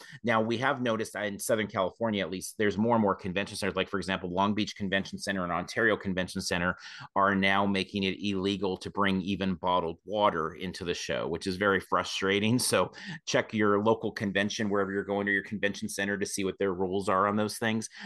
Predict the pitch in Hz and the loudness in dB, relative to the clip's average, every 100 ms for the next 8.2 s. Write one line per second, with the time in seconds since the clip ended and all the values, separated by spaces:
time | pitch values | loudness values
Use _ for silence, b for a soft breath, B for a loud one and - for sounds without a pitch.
0 | B 104 101 82 95 95 107 110 104 98 | B 0 0 2 2 4 4 4 4 2
1 | 82 95 95 104 98 92 92 82 98 95 | 2 0 0 0 -2 -2 -4 -4 -2 0
2 | 92 90 90 92 90 - 92 90 - - | 0 -2 -2 -2 -2 -6 -2 -2 -2 -6
3 | 92 90 90 73 87 87 92 95 92 92 | -6 -4 -8 -4 -4 -4 -2 0 0 -4
4 | - - - 120 - - 104 98 - - | -8 -4 0 0 0 0 0 0 -4 0
5 | 101 104 107 117 - B B 139 - 104 | 2 4 4 2 -2 B B -10 0 0
6 | 117 113 117 101 - 113 98 98 95 107 | 2 0 0 0 -2 -4 -2 -2 -2 -4
7 | 98 92 90 87 90 95 - 110 107 104 | -4 -2 -2 0 0 0 -2 -2 -2 0
8 | 107 82 | -2 -2